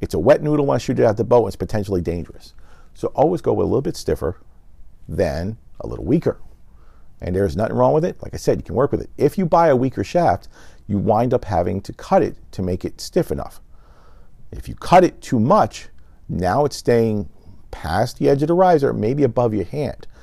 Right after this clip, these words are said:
Again, a setup that is not worth the risk. So this is the problem you run into. You go to a shop, this, they just throw the,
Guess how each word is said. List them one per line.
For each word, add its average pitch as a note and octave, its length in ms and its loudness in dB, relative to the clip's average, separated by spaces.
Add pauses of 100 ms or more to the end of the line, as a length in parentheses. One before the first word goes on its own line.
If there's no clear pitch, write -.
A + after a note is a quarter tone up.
(320)
Again, G#2 580 0
a - 80 -8
setup G2+ 420 -2
that F2+ 140 -2
is D#2+ 100 -8
not F2+ 280 -6
worth E2 400 -4
the F2+ 80 -4
risk. - 440 -2 (800)
So A#2+ 500 6 (2250)
this D3 260 2
is D#3+ 120 6
the C#3+ 60 0
problem G#2+ 440 0
you F2+ 120 -2
run G2+ 240 0
into. G3 260 -2
You F2 140 -8
go F#2 140 0
to E2+ 140 -6
a C#2+ 40 -4
shop, B2 320 -6
this, - 160 -4
they G2 280 0
just G#2 220 -4
throw G#2 200 2
the, G2 180 -4